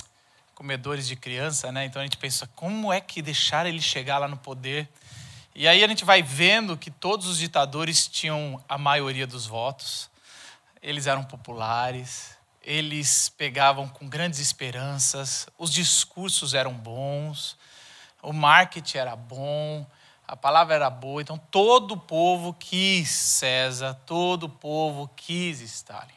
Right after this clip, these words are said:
Ah, talvez homena-, pegando um gancho aqui dessa última, ah,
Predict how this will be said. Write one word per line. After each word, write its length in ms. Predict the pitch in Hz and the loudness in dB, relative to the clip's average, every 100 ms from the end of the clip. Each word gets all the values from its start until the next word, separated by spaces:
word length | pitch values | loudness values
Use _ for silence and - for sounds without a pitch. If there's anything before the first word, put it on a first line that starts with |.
| _ _ _ - - - - - - - | _ _ _ -10 -10 -12 -20 -20 -20 -4
Ah, 500 | 160 170 165 151 147 - | 4 6 8 6 4 0
talvez 340 | 220 208 185 | 2 4 2
homena-, 340 | 190 180 180 | 2 4 2
pegando 440 | 143 - 180 196 190 | 0 -2 -2 0 0
um 80 | 170 | 0
gancho 360 | 175 170 - | 0 0 -2
aqui 200 | 147 - | -8 -8
dessa 260 | 147 139 143 | -8 -4 -4
última, 340 | 139 - 135 - _ _ _ _ | -4 -4 -8 -8 _ _ _ _
ah, 460 | 147 131 127 113 | -6 -4 -4 -6